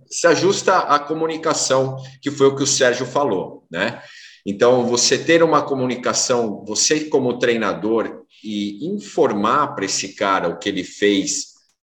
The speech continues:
o que ele deixou de fazer e o que ele precisa fazer, é extremamente importante.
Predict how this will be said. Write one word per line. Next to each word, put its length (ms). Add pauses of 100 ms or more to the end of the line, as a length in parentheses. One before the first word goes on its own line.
o 120
que 100
ele 120
deixou 480
de 80
fazer 680
e 80
o 80
que 80
ele 220
precisa 680
fazer, 680 (480)
é 360
extremamente 640
importante. 720